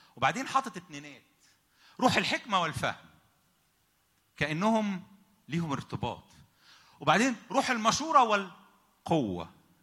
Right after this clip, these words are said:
كأن في ارتباط، روح المعرفة ومخافة الرب، يعني ال-، الرصة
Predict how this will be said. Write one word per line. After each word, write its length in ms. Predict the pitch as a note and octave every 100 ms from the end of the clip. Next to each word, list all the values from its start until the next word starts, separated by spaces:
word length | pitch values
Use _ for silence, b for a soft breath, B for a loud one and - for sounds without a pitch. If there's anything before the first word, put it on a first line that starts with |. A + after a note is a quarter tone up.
| -
كأن 420 | D#3 G3+ A3+ G3+
في 280 | - B3 G3+
ارتباط، 800 | D3+ - C#3+ C#3+ D#2+ - _ - _ _ b b b b b b b F3
روح 160 | C4
المعرفة 680 | A#3+ G#3+ G#3+ G3 C#4+ D4+ D#4
ومخافة 600 | C4 G3 F3+ G#3+ C4 F#3+ F3+
الرب، 480 | D#3+ D#3+ C3+ - - _ _ _ C3+
يعني 300 | D3+ D#3+ F3+
ال-، 160 | E3 D#3 - -
الرصة 840 | D#3 C#3 A#3+ C4+ - D#3+ C3